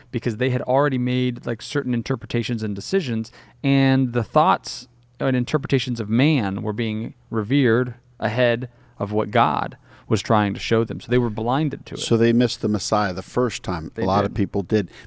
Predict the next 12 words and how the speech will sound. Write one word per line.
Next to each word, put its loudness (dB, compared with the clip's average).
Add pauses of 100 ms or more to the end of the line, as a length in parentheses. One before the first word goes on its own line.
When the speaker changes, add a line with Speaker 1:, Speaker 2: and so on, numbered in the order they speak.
Speaker 2:
because 0
they 2
said, -2
"He'll 0
come -2
back -2
as -4
a -4
warring -2
king -8
and -10
a, -14